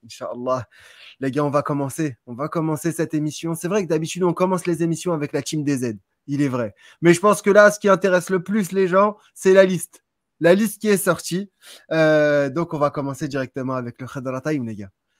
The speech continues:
La liste de Belmadi qui est sortie, qu'on attendait, qui a fait, euh, beaucoup de bruit. Euh, elle est enfin disponible, une attente, euh, qui a fait plus parler que la liste en elle-même, hein,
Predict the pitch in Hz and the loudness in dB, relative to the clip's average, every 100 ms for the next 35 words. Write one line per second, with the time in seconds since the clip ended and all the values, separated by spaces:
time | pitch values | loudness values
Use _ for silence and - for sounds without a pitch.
0 | _ _ 120 123 160 156 151 156 156 147 | _ _ -10 -8 -4 -2 0 0 0 -2
1 | 175 175 170 170 165 - 208 190 190 190 | -4 -2 -2 -2 -6 -4 -4 -4 -2 0
2 | 185 196 180 196 202 185 _ _ _ - | 0 -2 0 0 0 -2 _ _ _ -8
3 | 185 185 165 165 165 147 127 - _ 127 | 0 2 2 2 2 2 -2 -6 _ -18
4 | 139 247 233 - 214 185 175 151 143 170 | -10 -6 -6 -4 -2 6 6 6 0 -2
5 | 185 _ _ - 147 147 143 160 208 202 | -4 _ _ -6 -2 0 2 4 4 4
6 | 170 190 165 - 151 151 202 156 151 143 | 2 -4 -6 -6 -4 -2 -2 -2 0 0
7 | 185 185 170 139 135 127 - 139 135 - | 0 -2 -2 -2 -2 -6 -6 -6 -6 -6
8 | 185 - 269 - - 190 240 - 190 190 | -6 -2 -2 0 2 2 2 0 0 0
9 | 214 190 185 202 196 143 143 | -2 -2 0 2 0 0 -4